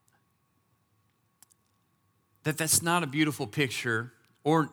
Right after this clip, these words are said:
nor the picture that we see in following God, in following Jesus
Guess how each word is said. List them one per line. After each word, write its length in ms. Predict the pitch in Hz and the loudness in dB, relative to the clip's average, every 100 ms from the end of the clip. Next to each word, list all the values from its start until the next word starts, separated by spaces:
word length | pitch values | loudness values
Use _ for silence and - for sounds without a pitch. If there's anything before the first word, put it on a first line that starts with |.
| - | -2
nor 220 | 147 147 | 2 2
the 80 | 123 | 0
picture 340 | 107 135 - | -2 -2 -2
that 140 | 123 117 | -2 -2
we 100 | 117 | -2
see 380 | - 135 127 117 | -2 -2 -2 -4
in 80 | |
following 480 | 110 120 123 117 107 | -4 -2 0 -2 -4
God, 340 | 104 101 - - - _ | -4 -6 -8 -12 -20 _
in 80 | 110 | -6
following 300 | 113 104 98 | -4 -4 -8
Jesus 680 | 98 98 98 - - - | -10 -12 -12 -10 -8 -10